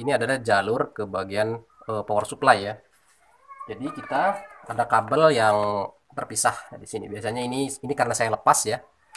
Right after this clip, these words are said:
di area sini. Sebentar, kameranya saya jauhkan. Ini ya, biasanya ada kabel di sini yang tersangkut. Ini saya lepas. Jadi kita pasang secara manual saja.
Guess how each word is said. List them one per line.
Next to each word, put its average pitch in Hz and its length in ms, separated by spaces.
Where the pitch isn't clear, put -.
di - 80
area 95 240
sini. 98 400
Sebentar, - 320
kameranya - 480
saya - 240
jauhkan. - 480
Ini 110 80
ya, 104 80
biasanya 113 320
ada 110 80
kabel 104 320
di 107 80
sini 98 160
yang 92 80
tersangkut. - 560
Ini 101 160
saya 98 240
lepas. - 480
Jadi 104 160
kita - 240
pasang 104 320
secara 98 240
manual 92 320
saja. 113 480